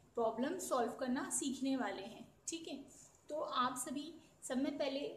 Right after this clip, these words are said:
सम-, अच्छे से इन rules को समझिए, इन्हें note down करिए और जो भी आपको list अभी मैंने बताया है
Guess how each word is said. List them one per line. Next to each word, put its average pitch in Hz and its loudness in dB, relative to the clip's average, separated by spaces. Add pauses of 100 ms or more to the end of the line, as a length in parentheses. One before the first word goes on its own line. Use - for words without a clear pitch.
(140)
सम-, 254 0
अच्छे - -2
से 320 -2
इन 262 -2
rules 262 0
को - -6
समझिए, 233 0
इन्हें 285 2
note 330 0
down 320 0
करिए 311 -2 (540)
और 233 6 (1200)
जो 294 0
भी 339 4
आपको 311 2
list 269 4
अभी 269 0
मैंने 277 4
बताया 233 0
है 277 0